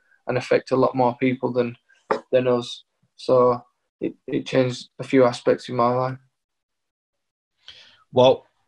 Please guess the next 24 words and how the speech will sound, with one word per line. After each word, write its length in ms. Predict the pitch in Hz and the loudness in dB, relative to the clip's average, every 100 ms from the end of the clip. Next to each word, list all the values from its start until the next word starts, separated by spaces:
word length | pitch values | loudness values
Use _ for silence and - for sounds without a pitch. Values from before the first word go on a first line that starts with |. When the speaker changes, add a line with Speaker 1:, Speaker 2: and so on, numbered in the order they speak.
| _ _ | _ _
Speaker 2:
back 260 | - 156 160 | 2 2 4
onto 280 | 151 139 127 | 2 2 0
the 100 | 120 | 0
pitch, 420 | 120 107 - - | 2 2 2 -2
and 140 | 110 | 2
we'll 340 | 113 113 110 - | 2 2 0 -4
look 220 | 117 117 - | -2 0 0
at 160 | - - - | -2 -8 -6
some 240 | 110 104 | -4 -2
chirpier 540 | - 120 107 110 95 | 2 2 2 -2 -6
times 380 | - 95 92 92 | -4 -6 -6 -8
now. 300 | 92 92 107 - _ _ _ _ _ _ _ _ - | -10 -10 -12 -18 _ _ _ _ _ _ _ _ 0
I've 140 | 113 | 2
made 160 | 139 147 | 4 4
a 40 | |
little 220 | 139 120 | 4 4
list, 580 | 117 107 120 - - - _ _ _ _ _ _ 104 | 4 2 2 -4 -16 -20 _ _ _ _ _ _ 0
um, 480 | 101 101 101 101 - _ _ - _ _ _ - | 0 0 -2 -8 -12 _ _ -20 _ _ _ 0
of 180 | 107 107 | 0 0
the 80 | |
games 440 | 104 127 123 120 117 | 0 4 4 4 4
I 220 | 117 117 | 6 4
think 500 | - 117 110 - | 0 -2 -2 -6
were 80 | - | -10